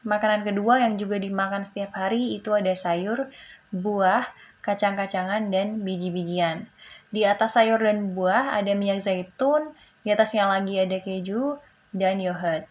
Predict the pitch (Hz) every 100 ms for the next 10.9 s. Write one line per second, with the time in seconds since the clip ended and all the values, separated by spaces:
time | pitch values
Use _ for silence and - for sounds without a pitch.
0 | - 196 208 277 240 214 190 190 185 247
1 | 262 240 196 196 180 180 220 220 226 240
2 | 185 170 190 208 208 196 175 175 185 190
3 | 185 180 175 165 156 190 _ _ _ _
4 | _ - 247 220 226 233 254 262 254 262
5 | 285 269 214 208 202 202 202 247 233 202
6 | 202 202 202 190 190 185 190 190 190 190
7 | 190 185 185 185 185 202 285 - - -
8 | - _ 202 202 202 208 202 185 196 202
9 | 196 196 202 226 208 208 220 196 196 190
10 | 180 190 208 196 190 180 180 165 160